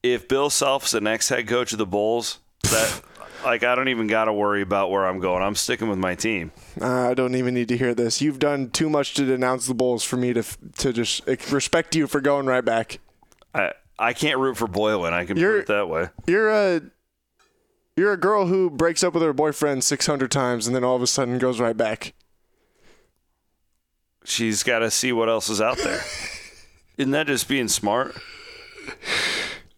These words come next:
Speaker 1: If, if my daughter marries the first guy she ever kisses, I'm gonna tell her she's an idiot.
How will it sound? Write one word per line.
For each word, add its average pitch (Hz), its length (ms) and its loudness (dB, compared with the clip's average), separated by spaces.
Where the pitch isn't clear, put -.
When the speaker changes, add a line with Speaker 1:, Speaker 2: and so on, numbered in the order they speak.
Speaker 1:
If, 143 280 -2
if 143 240 0
my 143 280 2
daughter 151 640 0
marries 127 500 2
the 120 100 -4
first - 320 -2
guy 110 240 2
she 117 220 0
ever 113 180 0
kisses, 113 400 -2
I'm 113 100 0
gonna 104 120 0
tell 113 200 0
her 113 100 0
she's 113 240 -2
an 92 120 -2
idiot. 87 420 -6